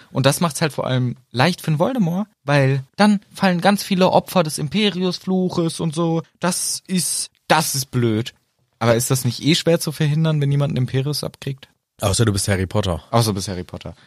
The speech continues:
Speaker 1: Ob du jetzt weißt, dass der Voldemort irgendwie unterwegs ist oder nicht.
Speaker 2: Ja.
Speaker 1: Halt vielleicht die Sache mit dem Secret Password, was ist meine Lieblingsmarmelade?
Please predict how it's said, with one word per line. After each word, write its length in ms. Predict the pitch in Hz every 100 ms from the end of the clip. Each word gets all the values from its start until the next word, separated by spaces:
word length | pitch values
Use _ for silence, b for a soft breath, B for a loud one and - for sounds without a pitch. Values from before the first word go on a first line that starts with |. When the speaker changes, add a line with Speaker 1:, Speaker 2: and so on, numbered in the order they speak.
| b
Speaker 1:
Ob 160 | 143
du 80 | 160
jetzt 240 | 151 - 123
weißt, 580 | 117 180 233 - -
dass 160 | 165 -
der 160 | 175 160
Voldemort 320 | 175 170 160
irgendwie 180 | 160 156
unterwegs 340 | 156 156 151
ist 140 | 143 135
oder 120 | 107
nicht. 300 | 101 87 - _ _ _ _ _ -
Speaker 2:
Ja. 220 | 71 76 -
Speaker 1:
Halt 160 | 120
vielleicht 340 | - 135 143 143
die 60 |
Sache 300 | 127 139 139
mit 200 | 135 131
dem 380 | 131 123 120 117 -
Secret 560 | - 131 - 127 -
Password, 420 | - 139 - 113 98
was 140 | 120
ist 100 | 113
meine 200 | 120 110
Lieblingsmarmelade? 1000 | 110 139 113 95 87 87 85 85 85 -